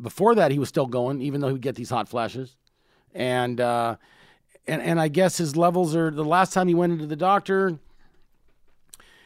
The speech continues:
it's more of a quality of life thing, where at, at eighty-six years old, he most likely die from something other than this prostate issue, and has decided to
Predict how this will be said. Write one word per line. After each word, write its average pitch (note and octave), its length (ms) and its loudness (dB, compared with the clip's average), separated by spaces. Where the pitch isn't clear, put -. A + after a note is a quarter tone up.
it's - 340 -2
more E3 220 4
of D3+ 80 2
a C3+ 40 -2
quality D#3+ 380 4
of C3 80 -2
life D3 280 0
thing, F2 240 -4
where C#3 480 0
at, C#3+ 200 -2
at C3+ 220 -4
eighty-six F3 560 0
years E3 220 2
old, E3+ 540 4
he B2 440 -4
most D#3+ 360 2
likely D#3+ 400 2
die D#3 220 2
from C#3+ 160 -8
something D3 300 -2
other D3+ 240 0
than C#3+ 120 0
this C3+ 140 -2
prostate B2+ 420 -4
issue, G2 300 -8
and C#3 360 -2
has C#3+ 160 0
decided C#3+ 500 -2
to D3+ 160 0